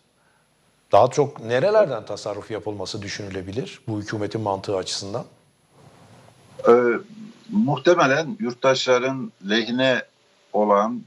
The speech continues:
Speaker 2: bazı başlıklarda tasarruf olacaktır. Göstermelik işte, e, kamudaki işte üç beş araç, aracın satılması, işte onlara sınır getirilmesi gibi. Ama benim kaygım daha çok belediyelerin,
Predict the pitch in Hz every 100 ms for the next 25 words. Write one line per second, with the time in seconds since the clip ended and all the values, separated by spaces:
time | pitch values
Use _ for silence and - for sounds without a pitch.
0 | - - 107 110 117 107 104 - - 104
1 | 95 107 101 - 90 - 87 82 80 -
2 | 78 76 78 - 80 76 87 87 95 92
3 | - 104 - - - 98 90 85 _ _
4 | _ _ _ _ _ - 71 64 - -
5 | 92 98 95 87 95 92 - - 98 87
6 | - - 90 - 85 - - - 90 90
7 | 80 92 - 90 - 87 82 80 - 80
8 | - 78 82 87 85 87 - 85 80 80
9 | - 82 85 82 - 92 87 - - 107
10 | 110 101 104 110 - 110 101 104 135 _
11 | _ _ _ _ _ _ 104 117 - 120
12 | - 98 107 98 104 101 104 117 123